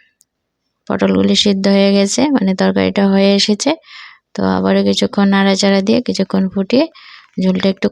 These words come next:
কমলে নামিয়ে নেব। তো আর simply নিরামিষ রান্নাবান্না হয়েছে, দেখতেই পেলে বন্ধুরা। মুগ ডাল রান্না করেছি, পনিরের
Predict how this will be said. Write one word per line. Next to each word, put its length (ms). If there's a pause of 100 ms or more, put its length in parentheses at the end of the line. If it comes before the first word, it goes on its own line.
কমলে 280 (160)
নামিয়ে 360
নেব। 140 (560)
তো 80
আর 180
simply 340 (120)
নিরামিষ 380 (120)
রান্নাবান্না 540
হয়েছে, 240 (120)
দেখতেই 360
পেলে 260
বন্ধুরা। 300 (400)
মুগ 160 (100)
ডাল 220
রান্না 300
করেছি, 340 (400)
পনিরের 400